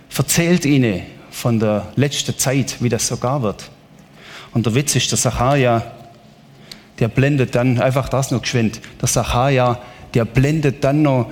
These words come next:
das dazu ein, wo es heißt, auf dem Ölberg hockt der Jesus mit seinen Jüngern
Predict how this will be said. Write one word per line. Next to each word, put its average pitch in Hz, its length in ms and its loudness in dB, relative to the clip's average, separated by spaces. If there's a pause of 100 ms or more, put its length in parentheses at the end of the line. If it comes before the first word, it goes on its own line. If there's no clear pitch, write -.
(140)
das 131 300 0
dazu 127 340 0
ein, 135 480 4 (260)
wo 120 120 0
es - 200 -2
heißt, 127 540 0 (880)
auf - 140 -8
dem 127 140 4
Ölberg 135 420 2
hockt 127 200 -2
der 131 60 2
Jesus 123 380 0
mit 120 100 0
seinen 120 220 2
Jüngern 127 320 2